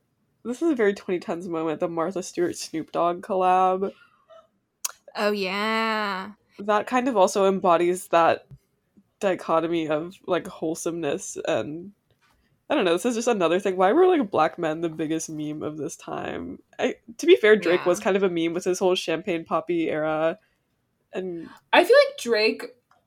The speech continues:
Speaker 3: kind of knew what he was doing in some ways. Like, it, you know, when he, sometimes when he writes lyrics, when he writes things about, like, going to a Cheesecake Factory, he almost had, like, a prescience about that becoming a tweet.
Speaker 1: Yeah.
Speaker 3: So I feel like
Speaker 2: Mm-hmm.
Speaker 3: he was, like, aware, but yeah, the rest of them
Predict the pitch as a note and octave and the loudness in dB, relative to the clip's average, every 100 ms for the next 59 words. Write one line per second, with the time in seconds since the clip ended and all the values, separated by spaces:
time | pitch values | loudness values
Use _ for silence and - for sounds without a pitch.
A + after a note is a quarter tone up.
0 | _ _ _ _ - A#3 B3+ A3 G3 G3+ | _ _ _ _ 2 2 4 0 0 0
1 | G#3 G#3+ G#3 F#3+ - F3 F#3 G3 A3 A3 | -2 -4 -6 -8 -8 -8 -8 -6 -6 -6
2 | A3+ A3+ A#3 G#3+ F#3+ - G3+ - _ - | -4 -2 0 0 -2 -4 -8 -12 _ -6
3 | A#3 A3+ A#3 G#3+ - B3 B3 - A3 C#4+ | -2 2 0 -2 -6 -6 -6 -8 -4 -4
4 | C#4+ D4 C4+ F#3+ F#3 - F3+ F#3 F#3 G#3 | -2 0 0 0 -6 -8 -6 -6 -8 -8
5 | G3+ F#3 F#3 - G3 F#3+ G3 F#3+ F#3+ _ | -6 -6 -8 -8 -10 -6 -6 -6 -10 _
6 | _ _ _ _ _ - F#3 F3+ G3 G3 | _ _ _ _ _ -10 -8 -4 -4 -4
7 | - F3 F#3+ F#3+ G3 G3 G3 A3+ G#3+ G#3 | -6 -8 -8 -8 -4 -4 -4 -2 0 0
8 | G3 F#3 G3 G3+ A3+ A3+ A#3 - F3+ F3 | -4 -6 -8 -6 -2 -2 -2 -6 -8 -6
9 | G3 G3 G3+ G3+ G3 F#3+ - D#3+ - G3+ | -4 -2 -2 -2 0 0 2 0 0 -6
10 | G3+ G3+ F#3+ - - E3+ E3 A3+ A#3+ _ | -8 -6 -8 -10 -12 -8 -4 -4 -6 _
11 | A3 F#3+ D2 D2 B3 A#3+ C#4 D#4 F#3 G#3+ | -8 -6 -8 -6 4 4 4 0 -2 -4
12 | A3+ A#3 G#3+ G#3+ G3 - G3 F#3 D#3+ E3 | -2 0 0 0 -2 -4 -10 -4 -4 0
13 | G3+ G#3+ F#3+ F#3 F#3+ G3+ C#4+ D#4 D#4 D4 | 0 0 -4 -4 -4 -4 -2 0 0 0
14 | C#4 C4 | -2 -4